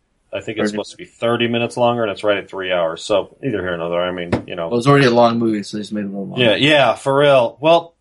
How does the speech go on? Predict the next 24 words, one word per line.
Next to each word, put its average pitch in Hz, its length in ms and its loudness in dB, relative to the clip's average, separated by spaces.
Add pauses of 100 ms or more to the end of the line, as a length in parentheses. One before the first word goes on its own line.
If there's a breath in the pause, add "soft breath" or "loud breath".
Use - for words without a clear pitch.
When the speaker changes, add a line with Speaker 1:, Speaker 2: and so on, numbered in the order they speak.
(120)
Speaker 1:
my 202 320 0
thing 208 300 -2
is, 190 500 2 (140)
is 139 840 0 (960)
they, 240 760 -2 (440)
I 147 160 4
didn't 247 180 2
see 247 180 -4
the, 254 260 2
I 175 120 4
didn't 240 220 -4
see 240 160 -4
the 220 120 -4
theatrical 196 500 2
cut, 139 400 4 (260)
but 131 160 4
if 135 160 0
it 180 100 4
is 220 220 4
what 190 160 -2
they 143 140 2
said 302 320 2
it 123 100 2
was, 123 460 4